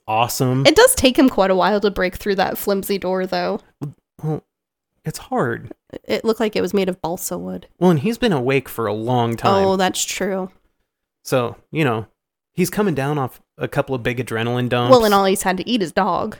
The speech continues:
Speaker 1: Yeah. And he had a raging boner earlier.
Speaker 2: Yeah.
Speaker 1: So he's busting through the, he's busting through the closet door, and he is going ape shit.
Speaker 2: Yeah.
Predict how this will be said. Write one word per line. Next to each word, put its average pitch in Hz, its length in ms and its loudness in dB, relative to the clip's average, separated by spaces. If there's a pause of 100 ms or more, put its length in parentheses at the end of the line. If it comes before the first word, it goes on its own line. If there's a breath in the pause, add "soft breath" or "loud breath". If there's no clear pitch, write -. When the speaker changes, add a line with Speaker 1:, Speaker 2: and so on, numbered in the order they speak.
Speaker 1:
Yeah. 131 280 2 (580)
And 151 120 4
he 135 60 4
had 127 140 0
a 110 80 -2
raging 135 580 0
boner 113 480 0
earlier. 110 340 -2
Speaker 2:
Yeah. 226 340 -2 (800)
Speaker 1:
So 117 360 -2 (380)
he's 185 180 0
busting 131 420 -2
through 131 180 -6
the, 107 280 -4 (320)
he's 160 160 -4
busting 127 400 -4
through 127 140 -4
the 113 60 -8
closet 123 440 -4
door, 120 380 -2 (320 soft breath)
and 139 160 2
he 208 200 -2
is 165 160 0
going 131 300 0
ape 113 220 -6
shit. 90 340 -4 (280)
Speaker 2:
Yeah. 160 220 2